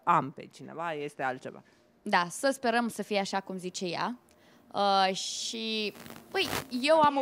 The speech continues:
Speaker 1: Mi se pare că
Speaker 2: presimțire.
Speaker 1: strălucesc ochii așa când vorbești
Speaker 2: <laughs>
Speaker 1: despre domnul R.
Speaker 2: Eu am o presimțire că o să fie totul bine. Și nu doar cu domnul R, dar și cu ce ține de Maria Lungu pe plan, plan profesional și nu numai. Uh,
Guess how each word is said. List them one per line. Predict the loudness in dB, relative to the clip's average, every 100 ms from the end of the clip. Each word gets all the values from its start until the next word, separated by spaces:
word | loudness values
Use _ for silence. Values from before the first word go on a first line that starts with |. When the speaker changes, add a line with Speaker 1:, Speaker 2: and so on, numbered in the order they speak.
| -2
Speaker 1:
Mi | -2
se | 2 6
pare | 8
că | 8
Speaker 2:
presimțire. | 4 2 2
Speaker 1:
strălucesc | 2 2 -2 -4 -2 2
ochii | 4 4 4
așa | 6 4
când | 2 4
vorbești | 6 6 2 2
Speaker 2:
<laughs> | 0
Speaker 1:
despre | 0 -2
domnul | 2 2 2 -2 -2 -4
R. | -4 -8 _ _ -16 -14 -12 -14 -16 -14 2
Speaker 2:
Eu | 6
am | 6
o | 6
presimțire | 2 0 0 0
că | 0
o | -4
să | -6
fie | -6 -6
totul | -6 -10 -12
bine. | -14 -16 -18
Și | -12 -6
nu | -4 -2
doar | 0 -2 -4 _ _
cu | -8
domnul | 0 0 0 0 2
R, | 2 2
dar | 6 6
și | 4 -4
cu | -6 -4 -4 -4
ce | -6
ține | -4 0 0
de | 2 2 2 2
Maria | 4 4 6 4
Lungu | 4 -2
pe | -6
plan, | 0 0 0 _
plan | 2 2 2
profesional | -6 -6 -8 -4 2 6 6 4 -4 -20 -10
și | -2
nu | 0 2
numai. | 2 4 4 2 -6 -18 -12
Uh, | 2 6 8 8 8 6